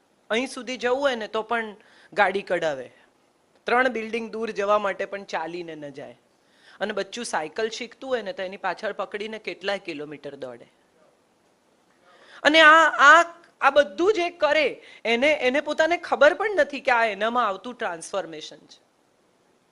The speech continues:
કેટલા બધા પુરુષોને મેં જોયા છે કે પોતે અમુક શાક ન ખાતા હોય, અમુક રીતે વર્તતા હોય, ડાઇનિંગ ટેબલ ઉપર નક્કી કર્યું, અમુક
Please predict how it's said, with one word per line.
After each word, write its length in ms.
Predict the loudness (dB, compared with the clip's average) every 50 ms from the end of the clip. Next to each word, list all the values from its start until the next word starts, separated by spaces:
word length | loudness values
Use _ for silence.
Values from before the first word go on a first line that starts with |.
| _ _ _ _ _ _ _ _ _ _ _ _ _ _ _ _ _ _ _ _ _ _ _ _ _ _ _ _ _ _ _ _ _ _ _ _ 2
કેટલા 400 | 2 2 2 -2 2 2 4 6
બધા 240 | 6 6 6 6
પુરુષોને 520 | 2 2 -4 -6 -6 -6 -6 -6 -6 -6 -4
મેં 160 | -4 -4 -4
જોયા 320 | -4 -4 -4 -2 -2 -2
છે 260 | -4 -6 -10 -10 -10 -12
કે 360 | -10 -10 -10 -8 -6 -8 -8
પોતે 720 | -10 _ -8 -8 -8 -2 -2 0 0 0 -2 -4 -10 -10 _
અમુક 240 | -10 -8 -8 -10 -8
શાક 360 | -4 -2 0 -2 -2 -2 -6
ન 120 | -10 -12
ખાતા 360 | -10 -8 -8 -10 -6 -6 -8 -8
હોય, 240 | -6 -6 -6 -6
અમુક 280 | -6 -8 -10 -12 -14 -12
રીતે 220 | -12 -12 -8 -8
વર્તતા 420 | -8 -8 -8 -10 -12 -12 _ -6 -6
હોય, 200 | -6 -6 -8 -8
ડાઇનિંગ 400 | -8 -8 -8 -8 -8 -12 -12 -10
ટેબલ 280 | -12 -10 -8 -10 -10
ઉપર 200 | -10 -10 -12 -12
નક્કી 340 | -12 -12 -14 -16 _ -16 -14
કર્યું, 380 | -12 -12 -12 -12 -12 -12 -12 -12
અમુક 280 | -12 -12 -14 -18 -20